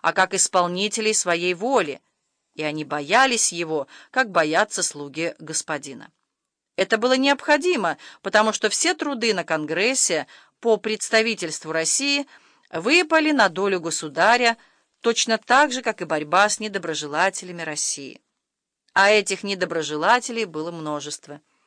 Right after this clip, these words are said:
Главными из них были Меттерних, представитель Австрии, Талейран Франции и Кестельрей Англии. Александру предстояло отстаивать интересы России,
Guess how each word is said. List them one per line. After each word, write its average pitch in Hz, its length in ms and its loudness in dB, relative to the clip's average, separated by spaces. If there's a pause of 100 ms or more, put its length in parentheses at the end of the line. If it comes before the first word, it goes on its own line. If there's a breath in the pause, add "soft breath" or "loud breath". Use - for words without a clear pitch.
(300)
Главными 254 720 4
из 240 100 -6
них 254 260 -4 (300 loud breath)
были 185 460 0
Меттерних, 233 800 0 (400 soft breath)
представитель 226 720 0
Австрии, 208 680 4 (520)
Талейран 190 880 4
Франции 247 720 2 (260 soft breath)
и 240 300 2 (320 soft breath)
Кестельрей 214 960 2 (320)
Англии. 143 580 -2 (1000)
Александру 220 840 2
предстояло 180 540 2
отстаивать 180 600 2
интересы 170 460 -4
России, 165 600 -2